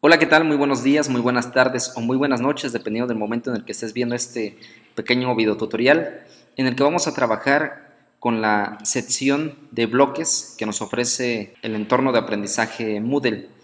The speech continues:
Los bloques son elementos que nos ofrece Moodle para poder personalizar nuestro entorno de Moodle. Es decir, podemos agregarle varias funciones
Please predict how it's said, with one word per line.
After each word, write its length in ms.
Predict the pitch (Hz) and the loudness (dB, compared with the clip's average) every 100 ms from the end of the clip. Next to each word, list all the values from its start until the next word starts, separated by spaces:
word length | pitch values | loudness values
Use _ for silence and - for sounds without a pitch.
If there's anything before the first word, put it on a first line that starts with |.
| _ _ _ _ | _ _ _ _
Los 240 | 123 127 147 | -4 -2 2
bloques 240 | 190 196 | 2 4
son 160 | 190 180 | 0 2
elementos 540 | 156 139 156 165 156 | 2 2 0 -2 -4
que 60 | 117 | -6
nos 120 | 113 | -6
ofrece 480 | 107 123 135 143 117 | -4 -2 -2 -2 -2
Moodle 500 | 123 127 160 175 - - _ _ _ _ | -2 0 0 -2 -8 -20 _ _ _ _
para 220 | 117 117 | 2 2
poder 720 | 117 117 131 143 139 - - - _ | 2 2 4 2 -2 -10 -18 -20 _
personalizar 1040 | 127 120 123 113 110 - 147 - - - - _ _ | 0 0 -2 -2 -2 2 2 2 -10 -18 -20 _ _
nuestro 560 | 117 117 - 123 113 113 | -4 -2 -2 0 2 2
entorno 760 | 110 131 131 135 123 113 107 - _ _ | 0 2 2 2 0 0 -4 -18 _ _
de 140 | 117 | -2
Moodle. 560 | 117 156 156 135 123 - - _ _ _ _ - | 2 2 2 0 -2 -12 -20 _ _ _ _ -8
Es 100 | 120 | -2
decir, 380 | 139 - 165 160 | 0 2 2 2
podemos 380 | 123 135 139 | 0 0 0
agregarle 560 | 143 120 117 135 139 131 | 0 0 2 2 2 2
varias 320 | 127 135 135 | 2 2 -2
funciones 840 | 127 120 - 139 156 - - - | -4 -4 0 0 0 -6 -8 -12